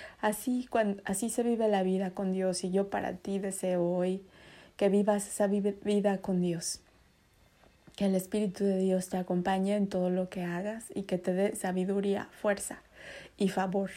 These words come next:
Hoy aprendimos mucho sobre el favor de Dios. Te agradezco mucho tu tiempo y tu atención.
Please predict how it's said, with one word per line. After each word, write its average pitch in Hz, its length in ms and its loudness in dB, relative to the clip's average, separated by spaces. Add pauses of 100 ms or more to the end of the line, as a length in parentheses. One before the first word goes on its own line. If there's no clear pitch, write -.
(600)
Hoy 208 160 8
aprendimos 196 640 2
mucho 220 340 -6 (500)
sobre 196 320 4
el 180 80 0
favor 185 400 -2
de 185 100 -6
Dios. - 480 -10 (1040)
Te 233 80 8
agradezco 220 640 8
mucho 247 360 4
tu 220 140 -6
tiempo 233 500 6
y 254 80 6
tu - 120 2
atención. 233 880 4